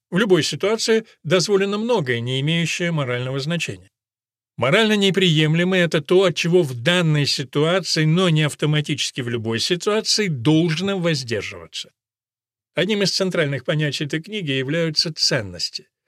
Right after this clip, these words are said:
В целом, ценности — это критерии оценки. В особом случае универсальных, касающихся нас как людей возможности действия, существуют моральные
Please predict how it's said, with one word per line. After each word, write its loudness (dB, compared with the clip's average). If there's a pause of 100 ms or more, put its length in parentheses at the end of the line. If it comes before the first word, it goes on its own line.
(160)
В -20
целом, 2
ценности — 0 (140)
это -2
критерии -2
оценки. -8 (300)
В -4
особом 2
случае 0
универсальных, 0
касающихся -2
нас 0
как -6
людей -2
возможности -2
действия, -6 (280)
существуют -2
моральные 0